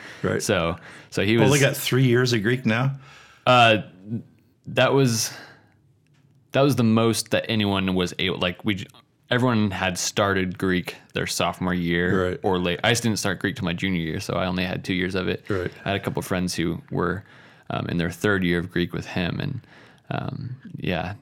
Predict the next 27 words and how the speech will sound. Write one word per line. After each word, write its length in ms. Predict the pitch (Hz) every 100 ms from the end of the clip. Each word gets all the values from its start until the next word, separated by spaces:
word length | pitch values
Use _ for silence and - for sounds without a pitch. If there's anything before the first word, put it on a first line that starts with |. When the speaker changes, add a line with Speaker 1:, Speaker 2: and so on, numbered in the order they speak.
| - 240 -
Speaker 1:
I 100 | 104
took 260 | 104 -
two 80 | 117
years 260 | 95 87 90
of 80 | 90
Greek. 280 | 87 101 107
It's 160 | -
still 240 | - 117 101
Speaker 2:
Two. 40 |
Speaker 1:
Greek. 320 | 104 92 - -
Speaker 2:
Yeah, 320 | - 110 98 -
yes, 300 | 110 101 -
I 100 | 101
know. 240 | 104 101 87 - - -
Speaker 1:
<laughs> 60 | - - - - _ _ - -
Speaker 2:
Uh, 140 | - -
so 180 | - 110
we, 320 | 113 117 104 - - - -
we 60 |
share 160 | - 117
that 160 | 117
in 80 | 80
common, 340 | 98 98 101 101
and, 180 | 87 - - - _
and 360 | 95 90 90 87
so 120 | -
that's, 140 | 95